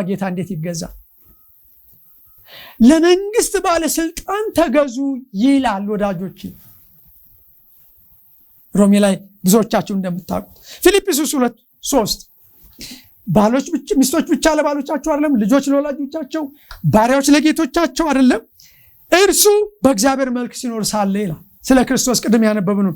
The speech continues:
ፊልጵስዩስ ላይ የባሪያን መልክ ይዞ ራሱን ባዶ አደረገ፣ አዋረደ፣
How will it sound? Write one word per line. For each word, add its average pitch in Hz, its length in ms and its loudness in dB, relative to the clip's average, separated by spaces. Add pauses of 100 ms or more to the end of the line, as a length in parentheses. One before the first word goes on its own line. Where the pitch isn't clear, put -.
(160)
ፊልጵስዩስ 233 600 2
ላይ 165 160 -2 (2000)
የባሪያን 247 520 4
መልክ 262 220 -4
ይዞ 226 140 -8 (340)
ራሱን 233 320 0
ባዶ 220 260 0
አደረገ፣ 180 480 -6 (1600)
አዋረደ፣ 226 540 2